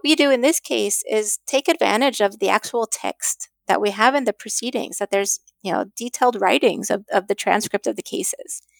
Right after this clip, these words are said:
and conduct keyword searches, uh, of these texts for words like evidence, police, and witness, things that might be proxies for the quality of evidence. Uh, and we do this for each year and offense category.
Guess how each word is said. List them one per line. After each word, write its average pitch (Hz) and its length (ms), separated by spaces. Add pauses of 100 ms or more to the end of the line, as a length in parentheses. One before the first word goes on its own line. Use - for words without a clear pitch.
(400)
and 226 160
conduct 247 320
keyword 285 400
searches, - 540 (460)
uh, 190 280
of 214 160
these 262 180
texts - 340
for 208 240 (100)
words 196 320
like 160 180
evidence, 240 500
police, 220 600
and 196 180
witness, - 560 (100)
things 220 200
that 220 160
might 208 200
be 208 120
proxies - 640
for - 120
the 269 120
quality - 420
of - 80
evidence. - 640 (600)
Uh, 190 60
and 208 180
we 262 100
do 277 120
this 302 200
for - 80
each - 280
year 202 240
and 196 180
offense 202 300
category. - 640